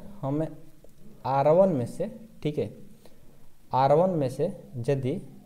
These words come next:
माइनस टू आर वन घटा देंगे तो हमारा काम कंप्लीट हो जाएगा। ठीक है, अब आप सोचोगे कि आप कैसे समझ जा रहे हो। ठीक है, तो हम लोग का प्रैक्टिस हो गया है, इतना बार इस question को हम लोग कर लिए ना कि हम लोग का practice हो गया है। आपका भी पहली बार है,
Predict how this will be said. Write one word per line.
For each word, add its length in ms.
माइनस 440
टू 120
आर 160
वन 180
घटा 300
देंगे 260
तो 360
हमारा 200
काम 260
कंप्लीट 440
हो 120
जाएगा। 280
ठीक 140
है, 80
अब 220
आप 240
सोचोगे 420
कि 200
आप 220
कैसे 280
समझ 300
जा 160
रहे 140
हो। 140
ठीक 120
है, 80
तो 140
हम 200
लोग 140
का 80
प्रैक्टिस 600
हो 60
गया 160
है, 200
इतना 260
बार 160
इस 120
question 320
को 120
हम 80
लोग 180
कर 140
लिए 200
ना 120
कि 100
हम 80
लोग 100
का 80
practice 500
हो 40
गया 120
है। 140
आपका 340
भी 120
पहली 360
बार 220
है, 140